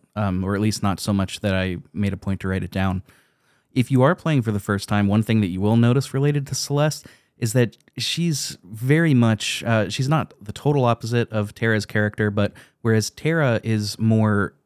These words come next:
introspective and maybe meek, Celeste is very, uh, independent and not afraid to give a, a, a tongue lashing or a sword lashing to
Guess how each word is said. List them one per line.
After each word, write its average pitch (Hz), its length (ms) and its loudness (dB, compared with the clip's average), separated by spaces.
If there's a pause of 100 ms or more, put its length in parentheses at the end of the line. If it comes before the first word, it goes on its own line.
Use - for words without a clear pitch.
introspective 101 880 -2 (400)
and 101 420 2
maybe 104 240 2
meek, 113 480 2 (320)
Celeste 123 480 0
is 101 220 -4
very, 98 760 0 (240)
uh, 95 360 -2
independent 101 760 0
and 101 380 0 (380)
not 123 260 6
afraid 107 520 0
to 98 340 -2
give 95 420 -4
a, 95 360 -4 (260)
a, 104 200 -6
a 101 120 -2
tongue 151 300 2
lashing 131 400 2
or 113 180 -2
a 104 60 -2
sword 143 340 -2
lashing 95 480 -4
to 98 340 -2